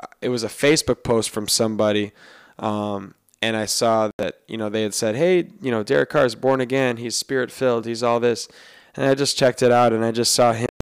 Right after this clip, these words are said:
and, uh, one of my musician heroes, Maddie Montgomery, from a,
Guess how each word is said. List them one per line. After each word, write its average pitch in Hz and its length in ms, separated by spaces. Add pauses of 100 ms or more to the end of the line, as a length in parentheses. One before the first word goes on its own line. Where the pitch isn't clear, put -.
(200)
and, 110 220
uh, 110 260
one 120 200
of 117 60
my 110 220 (280)
musician 117 460
heroes, 113 300
Maddie 113 260
Montgomery, 110 520
from 113 240
a, 107 200